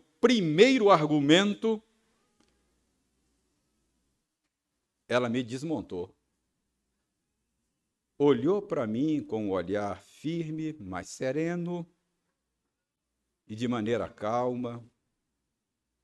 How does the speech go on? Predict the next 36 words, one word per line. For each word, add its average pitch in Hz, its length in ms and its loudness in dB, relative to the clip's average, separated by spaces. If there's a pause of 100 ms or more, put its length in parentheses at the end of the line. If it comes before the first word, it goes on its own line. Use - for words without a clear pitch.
(180)
num 127 280 0
tom 127 580 0 (180)
apropriado, 131 1400 -2 (1080)
só 190 400 -4
o 143 60 -4
tom 147 380 2
de 113 160 -2
voz 92 500 -2
dela 123 340 -4
já 127 140 -4
expôs 117 420 -6
a 110 60 -4
minha 104 180 -6
tolice, 85 520 -8
né? 90 80 -12
Porque - 100 -8
eu 110 60 -2
tava 110 200 -2
gritando, 170 600 -4
né? 165 200 -8 (140)
Eu 110 140 -10
não 170 100 -10
vou 190 120 -4
fazer 113 320 -4
do 104 120 -6
jeito 110 220 -6
que 101 80 -10
eu - 20 -12
tava 92 220 -4
fazendo 95 340 -8
aqui, 120 140 -10
fica 202 200 -6
feio. 82 460 -6
Eu 90 80 -14
tava 120 240 -4
gritando. 95 560 -10